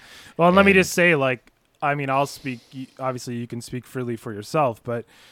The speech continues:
Speaker 1: I'm perfectly aware of the fact that, yes, we were breaking the law.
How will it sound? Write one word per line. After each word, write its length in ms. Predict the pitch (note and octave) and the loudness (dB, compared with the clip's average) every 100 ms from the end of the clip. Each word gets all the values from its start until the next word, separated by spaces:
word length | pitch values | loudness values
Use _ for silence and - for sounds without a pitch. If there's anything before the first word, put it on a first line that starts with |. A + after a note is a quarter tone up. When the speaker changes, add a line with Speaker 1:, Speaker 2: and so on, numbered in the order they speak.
| _ _ _ - | _ _ _ -4
Speaker 1:
I'm 220 | C#3 C#3+ | -4 -2
perfectly 540 | E3 D#3 D3+ C3 C3+ | -2 -2 -4 -6 -4
aware 420 | A#2+ A#2+ C#3+ C3 | -4 -4 -4 -4
of 100 | A#2+ | -4
the 80 | A#2 | -8
fact 280 | D3 C3 - | -4 -4 -4
that, 140 | B2+ | -10
yes, 320 | C#3+ D3+ - B2 | -6 -6 -6 -10
we 100 | A#2+ | -8
were 220 | A#2 A#2 | -6 -8
breaking 400 | A2+ A2 A#2 G2+ | -8 -10 -10 -12
the 80 | G2 | -10
law. 460 | A2+ B2 G#2+ B2 | -6 -4 -4 -6